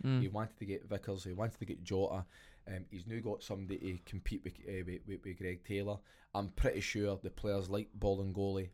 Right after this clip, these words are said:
Speaker 2: Ajeti, the Barkasis, these guys are gonna probably get moved on.
Speaker 1: Aye.
Speaker 2: There's no doubt about it that Celtic, th-, th-, they're trying to get a, a cent-, a defensive midfielder. They're trying to also get another striker, believe it or not. And also they're trying to get another centre midfielder.
Speaker 1: D-,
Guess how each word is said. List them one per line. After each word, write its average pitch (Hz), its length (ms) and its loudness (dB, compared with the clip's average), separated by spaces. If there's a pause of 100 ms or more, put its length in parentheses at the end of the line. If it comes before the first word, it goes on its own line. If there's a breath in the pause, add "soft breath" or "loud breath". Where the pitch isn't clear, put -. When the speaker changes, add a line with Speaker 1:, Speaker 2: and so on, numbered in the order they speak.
(100)
Speaker 2:
Ajeti, 92 560 0 (300 soft breath)
the 104 80 2
Barkasis, 95 760 -2
these 113 240 0
guys 98 300 0
are 95 60 0
gonna 95 240 0 (120)
probably 98 380 4
get 95 260 0
moved 95 280 0
on. 127 260 6
Speaker 1:
Aye. 120 280 4 (200)
Speaker 2:
There's 104 180 -2
no 123 100 2
doubt 107 180 4
about 104 160 4 (180)
it 101 100 0
that 92 140 -4
Celtic, - 480 -2 (340)
th-, 104 200 -4
th-, - 140 -6
they're 107 100 -4
trying 120 220 4
to 98 80 -2
get 104 120 -2
a, 92 260 0 (120)
a 90 200 -4 (300)
cent-, - 260 -2
a 92 160 -4
defensive 104 440 0
midfielder. 131 420 0 (880)
They're 110 100 0
trying 104 220 2
to 95 80 0
also 92 240 0
get - 100 -2
another 95 200 0
striker, 123 400 2
believe 123 280 2
it - 40 0
or 120 80 2
not. 127 200 0 (520 loud breath)
And 196 260 2
also 107 340 2
they're 95 80 2
trying - 180 0
to 101 60 -2
get 80 80 -2
another 95 200 0
centre 92 180 -2
midfielder. 98 460 -2
Speaker 1:
D-, 117 80 0